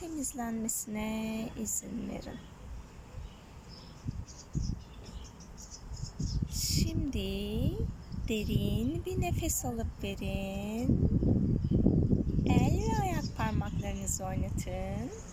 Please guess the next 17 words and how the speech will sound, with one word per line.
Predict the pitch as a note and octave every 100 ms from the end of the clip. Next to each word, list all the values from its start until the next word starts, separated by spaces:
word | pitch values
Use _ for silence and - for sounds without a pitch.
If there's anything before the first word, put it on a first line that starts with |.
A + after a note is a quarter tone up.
| - - -
Hazır | C#4 -
olduğunuzda | F#4 C4 - F#3+ F#3 F#3 F#3 - F3 F3+ G3+ A#3+ F4+ F#4
gözlerinizi | D4+ A3+ F3+ G3 F3+ F3+ - F#3+ G3 A#3+ - -
açabilirsiniz. | - - - - - - - - - - - - - - - - - - - - - - - - -
Çalışma | - - - - -
boyunca | - - - - - -
dış | -
seslerimiz | - - - A3+ A3 - - G3
bol | B3+
miktarda | A3+ - G#3 F#3+ - - -
duyulmuş | - - G#3+ -
olabilir. | - - - - - - - - - -
Ee, | G3 F#3+ A3+
ben | - E4
bugün | - C4 D#4 C#4+
İstanbul | - C4 B3 A#3+
Üniversitesi'ndeyim. | F#3+ - G3+ - - C#4 - C4+ C#4 C4+